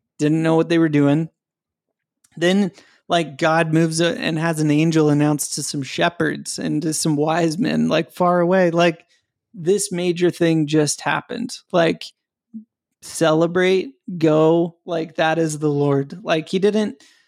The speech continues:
I don't know, man. It's, it's just beautiful that the God we serve and follow spent, like, all the stories in the Bible working through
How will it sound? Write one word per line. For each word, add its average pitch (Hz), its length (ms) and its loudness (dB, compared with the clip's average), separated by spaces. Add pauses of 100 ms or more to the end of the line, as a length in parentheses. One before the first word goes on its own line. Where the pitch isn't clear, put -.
(200)
I 185 80 -6
don't 226 140 4
know, 220 140 2
man. 170 320 0
It's, - 440 -4
it's 165 220 -6
just 185 320 -2
beautiful 160 560 0
that 139 380 0 (340)
the 143 80 -8
God 151 260 0
we 151 580 0 (380)
serve 151 460 0
and 139 180 2
follow 135 640 0 (760)
spent, - 480 -2
like, 151 240 0 (120)
all 196 220 2
the 185 100 2
stories 160 440 2
in 147 100 2
the 143 60 2
Bible 143 420 0
working 151 420 0
through 143 580 0